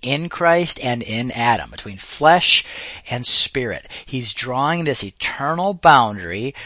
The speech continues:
uh, in some ways represented by the door with blood on it, in some ways represented by the Red Sea that the, that the Egyptians could not cross. He's drawing, he's making this perfect chasm,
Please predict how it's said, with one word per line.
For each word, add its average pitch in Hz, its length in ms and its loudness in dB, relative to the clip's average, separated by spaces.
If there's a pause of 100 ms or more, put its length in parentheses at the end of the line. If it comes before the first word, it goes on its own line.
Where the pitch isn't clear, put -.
(280)
uh, 101 260 2
in 120 140 -8
some 139 240 4
ways 120 320 -2
represented 117 640 -4
by 110 180 0
the 104 120 -8
door 117 320 -4
with 120 160 -8
blood 123 240 4
on 107 120 0
it, 85 120 -8
in 95 80 -12
some 120 180 -4
ways 117 180 -8
represented 113 480 -6
by 110 120 -2
the 107 120 -6
Red 113 240 -4
Sea 143 340 2
that 90 160 -12
the, 98 600 -12
that 104 160 -10
the 98 240 -12
Egyptians 113 460 -8
could - 180 -8
not 113 180 -4
cross. 135 380 2 (880)
He's 117 300 -8
drawing, 147 400 2
he's 143 180 -4
making 160 300 0
this 131 160 -2
perfect - 720 -6
chasm, 131 800 0